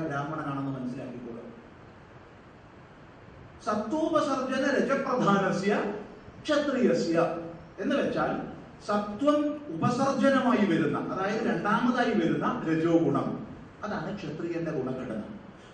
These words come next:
ആ ഗുണഘടനയുള്ളയാള് സ്വാഭാവികമായി ശൗര്യം, തേജോ, ധൃതിർ, ദാക്ഷ്യം, യുദ്ധേ ചാക്യ പലായനം തുടങ്ങിയ കർമ്മങ്ങളായിരിക്കും ചെയ്യുക. അത് സ്വാഭാവികമാണ്. സ്വാഭാവികം വെച്ചാൽ ജന്മസിദ്ധം അല്ല അർത്ഥം. അങ്ങനെയാണെന്ന് വെച്ചാൽ ജന്മസിദ്ധം എന്ന് പറഞ്ഞാൽ പോരെയോ?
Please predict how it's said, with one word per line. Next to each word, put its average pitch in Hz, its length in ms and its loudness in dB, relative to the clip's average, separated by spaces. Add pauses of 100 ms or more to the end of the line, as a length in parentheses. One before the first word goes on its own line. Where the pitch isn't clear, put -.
(140)
ആ 277 60 6 (180)
ഗുണഘടനയുള്ളയാള് 233 1080 4 (560)
സ്വാഭാവികമായി 247 920 4 (140)
ശൗര്യം, 165 420 6 (140)
തേജോ, 175 340 4 (140)
ധൃതിർ, 185 300 2 (140)
ദാക്ഷ്യം, - 460 2 (400)
യുദ്ധേ 185 320 0 (100)
ചാക്യ 208 380 0
പലായനം 160 560 4 (300)
തുടങ്ങിയ 160 440 -2 (160)
കർമ്മങ്ങളായിരിക്കും 143 920 -2
ചെയ്യുക. 120 280 -2
അത് 208 180 -2
സ്വാഭാവികമാണ്. 185 880 0 (340)
സ്വാഭാവികം 247 680 2
വെച്ചാൽ 208 260 0
ജന്മസിദ്ധം 180 600 -2 (100)
അല്ല - 120 -4 (100)
അർത്ഥം. - 260 -8 (1080)
അങ്ങനെയാണെന്ന് 170 360 -4
വെച്ചാൽ 170 80 2
ജന്മസിദ്ധം 190 380 0
എന്ന് 185 100 0
പറഞ്ഞാൽ 160 260 0
പോരെയോ? 127 240 -2